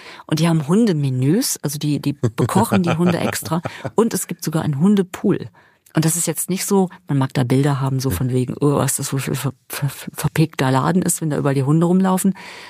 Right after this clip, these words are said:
Speaker 1: Super schönes Hotel, Familienhotel und du kannst deinen Hund mitnehmen und er darf eben auch nicht in den Hauptpool, aber es gibt eben dort einen Hundepool. Nice, oder?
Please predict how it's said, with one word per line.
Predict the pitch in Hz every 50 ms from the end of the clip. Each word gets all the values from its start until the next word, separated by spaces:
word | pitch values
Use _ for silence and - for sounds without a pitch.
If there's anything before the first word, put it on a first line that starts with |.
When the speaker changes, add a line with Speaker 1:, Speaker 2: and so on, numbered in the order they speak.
| - - -
Speaker 1:
Super | 147 147 - 175 202 233 262 - - 214
schönes | - - 208 202 190 185 180 -
Hotel, | 170 170 - 156 147 147 156 156
Familienhotel | - - 143 147 165 180 180 175 156 165 165 - - 156 156 151
und | - 147
du | 143
kannst | - 151 139 -
deinen | - - 131
Hund | 135 190 - -
mitnehmen | 180 - - 156 160 156 151 - - - - - - -
und | - -
er | 226 208
darf | 165 139 143 151
eben | - 156 151 156
auch | - 147 143 - - - - - _ _ _
nicht | - 135 139 -
in | - - 131 127
den | 117 120 117 - - _ _ _ _ _ _ _ -
Hauptpool, | - - 180 - - - - - - - 226 226 233 233
aber | - - 147 147
es | - - -
gibt | - 175 180 -
eben | - 147 156 156 156 156
dort | - - - -
einen | - 202 190 -
Hundepool. | - 143 139 - - - - - - 123 - _ _ _ _ _ _ _ _ _ -
Nice, | 165 147 120 - - - - -
oder? | 151 160 - - -